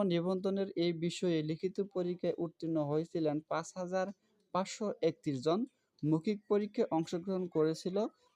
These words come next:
পাঁচ হাজার পাঁচশো বাইশ জন, চূড়ান্তভাবে উত্তীর্ণ হয়েছেন চার হাজার তিনশো নিরানব্বই জন প্রার্থী, আর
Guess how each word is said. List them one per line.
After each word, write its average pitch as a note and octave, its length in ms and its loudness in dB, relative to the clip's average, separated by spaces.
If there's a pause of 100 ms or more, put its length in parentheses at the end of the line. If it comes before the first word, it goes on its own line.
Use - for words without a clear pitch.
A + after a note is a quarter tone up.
(140)
পাঁচ D#3+ 180 2 (100)
হাজার E3 260 4 (120)
পাঁচশো D#3+ 360 0 (380)
বাইশ A#2 420 2
জন, F#2+ 160 -6 (400)
চূড়ান্তভাবে F3+ 760 0 (140)
উত্তীর্ণ E3+ 400 0 (120)
হয়েছেন D#3 380 0
চার D3+ 320 0
হাজার E3 240 -2 (120)
তিনশো F#3 400 -4
নিরানব্বই C#3 580 2
জন D#3 160 2 (100)
প্রার্থী, A#2+ 380 -4 (420)
আর C3+ 160 0